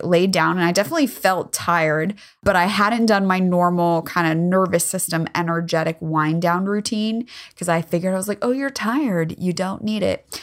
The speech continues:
Note to self, Alex, always do your routines, because the minute my head hit that pillow, my brain was like, "Oh yeah, what are we doing? What are we thinking about? Did you remember this? Oh no, you forgot all this stuff." And I literally took, like, the longest time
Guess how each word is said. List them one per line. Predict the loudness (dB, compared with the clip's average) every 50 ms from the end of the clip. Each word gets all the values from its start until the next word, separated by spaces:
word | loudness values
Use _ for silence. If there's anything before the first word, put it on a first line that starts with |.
| -16 -20 -20 -18 _ -4
Note | 0 2 2 2 2 2 -2
to | -2 -2
self, | 0 0 0 0 0 -2 -2
Alex, | -2 0 0 0 0 0 -2 -2 -2
always | 0 2 2 2 2 2 2 2 0 0 0
do | 0 0 0
your | 2 2 0 -2 0
routines, | 0 0 -2 0 -4 -6 -6 -2 -2 -2 0 0 0 -2 -2 -4 -6 -10 -14 -20 -20 -4
because | _ 0 2 2 2 2
the | 2 0
minute | 2 4 2 4 4 2 2 0 -2 -4 -10 _ _
my | -2 0 0 2 0 0
head | 0 2 0 0 2
hit | 0 -2 -2 0
that | -2 -2 -2 0
pillow, | 0 2 4 4 4 4 4
my | 4 2 2 0
brain | 0 2 2 2 2 2 0 0
was | 0 0 0
like, | 2 0 0 0
"Oh | -2 0 2 2
yeah, | 2 2 2 2 2 2 2 0 0
what | 0 0 0 0
are | 0
we | 0 0
doing? | 0 0 0 0 0 0 0 -2
What | -2 0
are | -2
we | -4
thinking | -2 -2 -2 -2 0 0
about? | 0 0 0 0 0
Did | -2 -2 -2
you | -2 -2
remember | 0 -2 0 2 2 2
this? | 2 2 0 2
Oh | 2 0
no, | 2 2
you | 0 0 0 0
forgot | -2 -2 0 0 -2 0 2
all | 2 2 2
this | 2 2 0 0
stuff." | 0 -2 0 0 0 -2 -6 -12 -18 -18 -18 -14 -6
And | -2 0 0
I | 0 2
literally | 2 2 2 4 2 2 2
took, | 2 0 0 2
like, | 2 2 2 2
the | 0 4 4 4 4
longest | 4 4 4 4 4 4 2 0 -2 0
time | 2 2 2 2